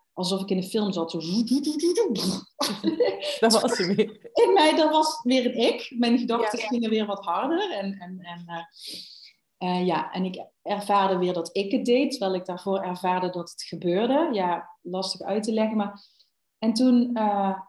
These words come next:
Speaker 1: jankte ik, want ik had daar heel hard voor gewerkt. En toen belde ik, eh, een, een counselor die ik toen wel eens sprak vanuit non-dualiteit. En die zei, "Oh Janneke, er loopt eigenlijk geen mens rond die nog een beetje meedoet in het leven, die zo continu rondloopt, zeg maar."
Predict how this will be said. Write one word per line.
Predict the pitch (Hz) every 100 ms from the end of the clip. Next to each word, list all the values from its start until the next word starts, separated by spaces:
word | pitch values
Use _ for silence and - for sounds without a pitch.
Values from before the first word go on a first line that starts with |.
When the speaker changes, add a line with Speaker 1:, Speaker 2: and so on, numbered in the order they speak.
| _ _ - -
Speaker 1:
jankte | 208 202 262 277 190 196
ik, | -
want | 190 185
ik | -
had | 196
daar | 180
heel | 190 220
hard | 185 180 -
voor | 190
gewerkt. | 185 170 165 269 - -
En | 196
toen | 208 196
belde | 196 196 196
ik, | 190 190
eh, | 190 180 175 175 - _
een, | - 180 -
een | - 185
counselor | 196 196 214 - 180
die | 185
ik | -
toen | 185
wel | 175
eens | 170 -
sprak | - 175 -
vanuit | - 180 175
non-dualiteit. | 180 175 170 165 170 170 196 196 - - -
En | 190
die | 185
zei, | 180 175
"Oh | 190 190
Janneke, | 185 185 175 170 170 _ _ _ -
er | 175
loopt | 190 208 202
eigenlijk | 190 208 208 214
geen | - 202
mens | 196 240 285 -
rond | 262 269
die | 254
nog | 233
een | 226
beetje | 226 226 190
meedoet | 190 262 262
in | 269 254
het | 240
leven, | 240 254 247 233 233 - _ _ _
die | 220 220
zo | 220 214 233 240
continu | 240 226 220 202
rondloopt, | 190 240 220 175 170 170
zeg | 175 165
maar." | 160 147 -